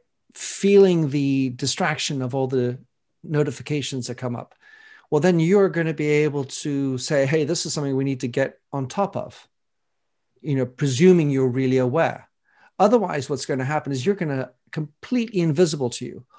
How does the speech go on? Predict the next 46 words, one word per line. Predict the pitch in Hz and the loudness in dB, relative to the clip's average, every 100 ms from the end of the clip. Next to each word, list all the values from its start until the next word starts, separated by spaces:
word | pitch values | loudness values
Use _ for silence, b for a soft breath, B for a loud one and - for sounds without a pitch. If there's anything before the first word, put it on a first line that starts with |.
| b | b
all | - 180 | 0 0
the | 180 | 0
shit | - 180 - | -2 -4 -4
that's | 127 | -10
going | 143 131 | -6 -4
on | 123 110 120 b b | -4 -8 -14 b b
and | - | -6
how | 139 156 | -2 -2
people | - 170 156 | -2 -4 -2
are | 139 | -2
being | 139 131 | -4 -4
distracted. | 131 - 147 123 139 127 B B B - | -4 -4 -6 -4 -6 -6 B B B 2
Maybe | 180 190 | 4 6
they're | 185 | 4
curious, | 175 - 254 170 143 | 2 2 2 2 -2
but | 160 | -2
they're | 151 | -2
going | 160 160 | 0 0
down | 156 156 | 0 0
a | |
million | 151 175 175 | 2 2 2
rabbit | 160 151 139 | 2 0 -2
holes | 127 123 - - B B B | -6 -8 -12 -18 B B B
and | 170 156 | -2 2
they're, | 160 151 B B | 4 2 B B
they're | 160 | -2
completely | 202 190 226 240 170 160 - | 0 0 -2 -2 -2 -6 -8
shot, | - - 240 233 - | -4 -2 0 0 -2
shotgun. | - 285 240 156 | 0 2 2 -2
They | 131 | 2
don't | 196 220 | 4 4
know | |
what's | 185 185 - | 2 0 -2
going | 135 | -4
on. | 135 151 | -2 2
Everything's | 196 202 202 147 | 2 2 0 -2
happening. | 165 156 160 156 B B | -4 -4 -6 -8 B B
They're | 220 | 2
all | 240 | 6
really | 220 220 185 | 6 6 6
busy, | 220 180 | 6 6
busy, | 180 175 | 6 4
busy, | 160 165 | 4 2
busy, | 156 156 | 2 0
busy, | 160 143 | 0 0
busy, | 131 127 170 | -2 -4 -4